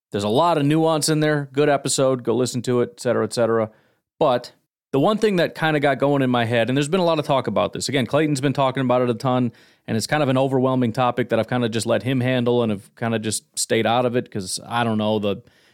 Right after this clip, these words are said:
nuance between LaFleur and Shanahan and McVay and all that stuff. I, I know that they're from the same family tree, but they operate differently.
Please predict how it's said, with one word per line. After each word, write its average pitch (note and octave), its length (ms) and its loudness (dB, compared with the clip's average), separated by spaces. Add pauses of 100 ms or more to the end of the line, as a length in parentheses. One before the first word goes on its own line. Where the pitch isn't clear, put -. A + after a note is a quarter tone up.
nuance B2 540 2
between A#2+ 380 -2
LaFleur B2+ 460 0
and A#2+ 100 0
Shanahan A#2+ 600 0
and A#2+ 160 0
McVay A#2+ 480 0
and A#2 100 -2
all A#2+ 140 0
that A#2 160 2
stuff. A#2+ 240 0
I, C3 100 2
I C3 160 0
know D3 280 2
that C3+ 200 -2
they're A#2+ 320 0 (480)
from D3 220 0
the C3 80 2
same C3 320 0
family A#2+ 400 0
tree, E3 500 2
but C3 160 -2
they A#2 120 2
operate A2+ 440 0
differently. C#3 500 0